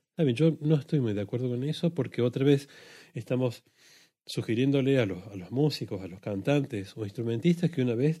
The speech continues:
nos tienen que mirar de este lado y otra vez nos tienen que mirar de este otro lado. Yo no estoy muy de acuerdo con eso. "Ahora bien", dice Folger, "muchas veces nuestros gestos,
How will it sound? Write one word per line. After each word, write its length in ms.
nos 140
tienen 240
que 100
mirar 220
de 80
este 180
lado 220
y 60
otra 220
vez 100
nos 80
tienen 180
que 80
mirar 220
de 80
este 160
otro 160
lado. 200
Yo 160
no 80
estoy 180
muy 120
de 60
acuerdo 280
con 140
eso. 280
"Ahora 240
bien", 240
dice 200
Folger, 380
"muchas 340
veces 460
nuestros 460
gestos, 580